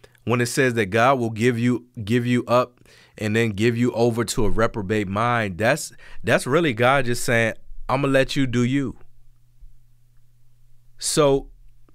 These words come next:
Jesus Christ says, "I am the way, the truth, and the life." God is the source of life. Because he is life, when he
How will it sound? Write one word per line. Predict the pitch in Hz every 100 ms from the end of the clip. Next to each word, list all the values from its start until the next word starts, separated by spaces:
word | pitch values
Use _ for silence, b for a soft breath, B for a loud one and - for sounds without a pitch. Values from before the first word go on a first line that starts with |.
| -
Jesus | 92 120 160 151 147
Christ | - 139 135
says, | 135 113 -
"I | 117
am | 131 127
the |
way, | 104 120 131
the | 131
truth, | - 139 143
and | 139
the | 139
life." | 110 101 87
God | 104 120 131
is | 117
the | 104
source | - 123 117 -
of | 90
life. | 92 110 80 - - - _ - - _ _ _ - B B B B B B 101
Because | 120 - 160 165 160
he | 180
is | 170 110
life, | 117 143 151 110 90 - - -
when | 98 107 127 117
he | 117 175 202 202 170 131